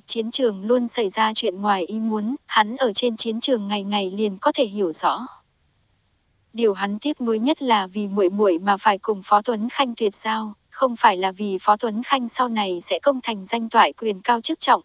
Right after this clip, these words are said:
mà là đáng tiếc bọn họ lúc trẻ đã từng là tri âm tri kỷ. Lý Yên Nhiên giữ chặt tay phải của ca ca nói, "Muội sẽ không làm cho ca khó xử." Nhận lỗi, kiếp trước Lý Yên Nhiên là người rất sĩ diện, nhưng sau khi trùng sinh,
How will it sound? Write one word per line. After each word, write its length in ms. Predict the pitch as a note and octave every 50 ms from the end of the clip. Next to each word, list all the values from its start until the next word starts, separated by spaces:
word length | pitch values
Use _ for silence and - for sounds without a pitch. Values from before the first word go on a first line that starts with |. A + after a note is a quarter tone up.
| _ _ -
mà 220 | G#3+ G#3 G3+ G3
là 160 | F#3+ F#3+ F#3
đáng 240 | F#3 F#3+ F#3+ G3+ A3
tiếc 200 | - D4+ D#4+ -
bọn 200 | A#3+ A#3 F3 E3+
họ 240 | F#3 G3+ G3 D#3 D3+
lúc 200 | G3+ C4+ D#4 -
trẻ 300 | - - C4 A3+ F#3+ F3
đã 220 | E3+ F#3 F3+ G#3 A#3
từng 180 | - C4 A3 G#3
là 180 | G3 F#3+ F#3 F#3
tri 160 | - B3+ A#3+
âm 220 | G#3 A#3+ A#3+ A3+
tri 200 | - - B3+ A#3+
kỷ. 320 | - - A#3+ A3 F#3+ F3 _ _ _ _ _ _ _ _ _ _ _ _ _ _ _ _ _ _ _ _ _ _ -
Lý 260 | A#3 A3+ A3+ A3 G#3
Yên 260 | A3+ C4 B3+ A#3 A3+
Nhiên 280 | A#3 A#3 A#3+ A#3 A3 G#3+
giữ 220 | G#3 A3 G3+ G#3+
chặt 200 | A#3+ - C4+ A#3 -
tay 160 | - A#3+ A#3+ A#3
phải 220 | - A#3+ A3 G3 F#3
của 180 | - - G3
ca 180 | - - A#3 A#3+
ca 160 | - A#3 A3+
nói, 420 | G#3+ G#3 G3 G3 G3+ G3+ A3+ C#4 D4 _ _ _ _ _ _ _ _ _ _ _ _ _
"Muội 300 | - A3+ A3+ G#3+ F#3+ E3+
sẽ 220 | - - G#3+ F#3 A3
không 240 | - - C#4 B3+ A#3+
làm 260 | A3+ G#3 G3 F#3 F#3+
cho 160 | - A#3 A#3
ca 180 | - A#3 A3+ A3
khó 220 | - A#3 A3 A3
xử." 380 | A3 - - B3+ A3+ G3+ F#3 F3 _ _ _ _ _ _ _ _ _ _ _ _ _ _ _ _ -
Nhận 260 | A3+ A#3 G3+ F#3 G3
lỗi, 220 | G3+ F#3+ F3 G#3+ - -
kiếp 180 | - D#4 - -
trước 220 | - D#4+ D4+ -
Lý 220 | A#3 A3 G#3+ G3
Yên 240 | G3 B3 C4 A#3+ A#3+
Nhiên 280 | B3 B3+ B3+ A#3+ A3+ A3
là 100 | G#3 G3+
người 260 | G3 G3+ G3+ F#3+ F3+
rất 180 | - - D4+ -
sĩ 240 | - - A3+ A3+
diện, 240 | B3+ - C4 A#3 E3+ - _ _ -
nhưng 300 | A3+ A#3 A#3+ A#3 A3+ G#3+
sau 220 | - - B3 A#3
khi 180 | A#3 - C4+ B3 -
trùng 220 | - A3+ G3+ F3+
sinh, 360 | - - B3+ B3+ A#3 A3+ A3+